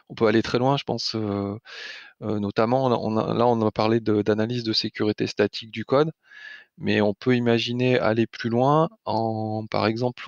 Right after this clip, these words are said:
couplant, heu, des tests d'I H M avec, heu, donc là, on a des outils, heu, genre, heu, donc souvent, ça s'appuie sur une librairie qui s'appelle Selenium,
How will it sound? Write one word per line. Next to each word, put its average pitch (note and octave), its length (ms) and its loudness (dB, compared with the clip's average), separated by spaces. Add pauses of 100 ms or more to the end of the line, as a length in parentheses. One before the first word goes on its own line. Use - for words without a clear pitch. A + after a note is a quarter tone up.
couplant, C#3 580 0 (560)
heu, G#2+ 220 2
des G#2+ 140 2
tests A#2 340 0
d'I A2 200 0
H G#2+ 280 4
M F3 220 0 (160)
avec, G#2+ 440 -10
heu, G2+ 320 -8
donc G2 180 -10
là, A2 120 2
on G#2+ 100 -4
a G2 80 -2
des G2 220 -6
outils, B2+ 360 0
heu, G#2 600 0 (480)
genre, G#2 360 0
heu, F#2+ 560 -4 (240)
donc G2+ 160 -8
souvent, A2+ 220 -2
ça A2 140 -2
s'appuie G#2 240 -2
sur G#2+ 160 -2
une G#2+ 80 -2
librairie A2 320 0
qui - 80 -10
s'appelle G2 300 -2
Selenium, A#2+ 560 0